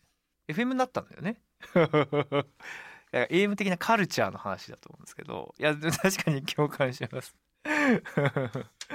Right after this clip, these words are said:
もう波関係なくて、やっぱり、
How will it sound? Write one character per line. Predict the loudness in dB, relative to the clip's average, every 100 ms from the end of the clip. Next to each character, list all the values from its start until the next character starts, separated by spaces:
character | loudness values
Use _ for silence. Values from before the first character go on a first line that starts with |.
| -2 -2 -2 -4 -6 -8 -12 -8
も | -2
う | 2
波 | 4 4 4
関 | 2 4
係 | 4 4
な | 4 2
く | -2 2
て、 | 2 2 -2 -8 _ -2
や | -2 -2
っ |
ぱ | 0 2
り、 | 2 -2 -6